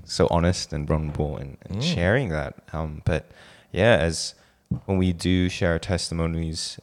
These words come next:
Speaker 1: the more we make ourselves look bad, the more glory goes to
Speaker 2: Mm.
Speaker 1: God, and that's so
Speaker 2: Amen.
Speaker 1: encouraging to see, um, how much God worked in you and, and, and changed,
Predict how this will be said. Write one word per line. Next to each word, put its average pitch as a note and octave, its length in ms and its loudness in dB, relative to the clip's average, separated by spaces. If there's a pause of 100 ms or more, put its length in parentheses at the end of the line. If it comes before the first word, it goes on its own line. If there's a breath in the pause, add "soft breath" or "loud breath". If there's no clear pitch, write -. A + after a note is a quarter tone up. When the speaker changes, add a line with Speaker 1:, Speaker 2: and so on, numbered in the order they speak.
(120)
Speaker 1:
the F2 160 2
more F2 560 2
we F2+ 160 -2
make E2+ 300 -2
ourselves E2+ 800 0
look D#2+ 120 -6
bad, D2+ 240 -2
the - 80 -8
more E2 240 0
glory D#2 440 -4
goes E2+ 340 -10
to G2+ 120 0
Speaker 2:
Mm. F#2 60 0
Speaker 1:
God, D#2 360 -2
and D#2 260 -8
that's - 220 -4
so F2+ 180 4
Speaker 2:
Amen. F#2+ 120 4
Speaker 1:
encouraging E2 520 0
to D#2+ 100 -4
see, D#2+ 440 -6 (560 loud breath)
um, C#2+ 280 -6 (260)
how F2+ 200 2
much E2 340 0
God D#2 240 0
worked D2+ 400 -4 (180)
in F#2+ 220 0
you E2 240 -2
and, D#2+ 160 -8
and, E2 260 -10
and E2+ 140 -8
changed, G2 800 -2